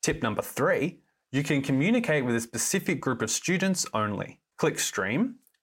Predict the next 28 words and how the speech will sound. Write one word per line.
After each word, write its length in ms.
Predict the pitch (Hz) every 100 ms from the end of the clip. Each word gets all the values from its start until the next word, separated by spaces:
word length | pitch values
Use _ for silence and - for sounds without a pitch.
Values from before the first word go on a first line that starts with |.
| -
click 200 | 247 262
in 100 | 240
the 60 |
text 340 | 233 170 160 -
box, 400 | 160 156 - - _ _ -
start 360 | - 98 98
typing, 480 | - 151 151 117 123 - _
and 100 | 117
select 340 | 113 120 120 - -
all 340 | 113 113 110
students. 600 | - - 110 101 92 - - _ _ _ _
From 160 | - 135
here, 440 | 208 175 147 - -
you 120 | 120
can 180 | 123 117
tick 220 | - -
the 80 | 147
students 500 | - 131 135 - -
you 60 |
want 200 | 104 117
to 80 | 135
receive 340 | 131 - 98 92
the 80 |
post. 440 | - 196 151 - - _ _ _ _ _ _ - -
And 140 | 143 151
tip 160 | 269
number 200 | 185 139
four, 520 | - - 156 165 170